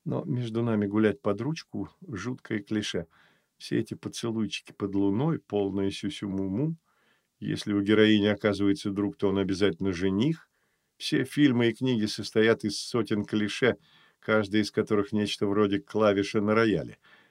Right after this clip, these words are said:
Зритель уже приучен, что надо испытывать, когда нажимаешь на ту или иную клавишу. Но это скучно, скучно. Надо как-то необычно. Например, сделать,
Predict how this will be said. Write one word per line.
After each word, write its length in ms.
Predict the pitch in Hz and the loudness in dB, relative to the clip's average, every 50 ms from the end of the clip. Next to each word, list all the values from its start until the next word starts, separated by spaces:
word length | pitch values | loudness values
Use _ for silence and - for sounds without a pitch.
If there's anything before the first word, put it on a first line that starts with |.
| _ _ - | _ _ -8
Зритель 480 | - 107 123 165 185 180 165 165 156 151 | -4 2 2 2 2 2 2 2 2 2
уже 240 | 151 143 151 160 156 | 2 2 2 0 0
приучен, 560 | - 143 147 151 156 165 156 - - 127 107 | 2 2 4 4 4 4 2 2 0 -2 -2
что 240 | - - - 127 117 | -4 -4 -4 -4 -2
надо 320 | 123 127 131 123 113 117 | 0 0 0 0 0 -2
испытывать, 800 | - - - 110 - - _ - 127 120 - 139 139 147 147 - | -2 -4 -6 -8 -8 -10 _ -8 -8 -6 -2 -2 -2 -2 -2 -2
когда 300 | - 107 101 101 107 107 | -4 -4 -2 2 2 2
нажимаешь 680 | 104 107 101 98 101 101 110 113 117 113 107 - - _ _ _ _ _ _ _ - | 2 2 0 0 0 0 2 2 0 -2 -4 -6 -14 _ _ _ _ _ _ _ 0
на 200 | 110 110 110 107 | 2 2 2 2
ту 240 | - - 135 139 | 0 -2 -4 -4
или 380 | 156 - 120 104 101 101 104 101 | -2 0 0 2 2 4 2 2
иную 280 | 101 107 110 107 107 104 | 2 2 2 2 0 0
клавишу. 540 | - 104 95 87 82 80 82 - - 92 _ _ _ _ _ _ _ _ _ _ _ _ _ - | 0 0 0 0 -2 -4 -8 -10 -16 -16 _ _ _ _ _ _ _ _ _ _ _ _ _ -10
Но 120 | 127 120 120 | -8 -6 -6
это 140 | 117 - 131 | -6 -8 -10
скучно, 500 | - - - 147 139 - - - - 110 | -10 -8 -6 -6 -6 -8 -10 -12 -14 -14
скучно. 580 | - _ - 76 73 65 - - - - - _ _ _ _ _ _ _ _ _ _ _ - | -12 _ -6 -4 -4 -4 -6 -10 -12 -12 -14 _ _ _ _ _ _ _ _ _ _ _ -10
Надо 260 | - 123 120 113 113 | -6 -6 -4 -4 -4
как-то 320 | 113 - 120 107 - - 120 | -4 -4 -6 -6 -4 -6 -4
необычно. 600 | 113 117 117 113 104 107 98 - - - 98 95 | -4 -4 -4 -4 -2 -4 -4 -4 -4 -4 -4 -4
Например, 480 | 98 98 - - 110 110 107 113 110 | -4 -4 -4 -4 -4 -2 0 0 0
сделать, 600 | 101 92 87 82 104 107 104 101 101 98 - - | -2 -2 -6 -2 0 2 2 2 2 0 -4 -10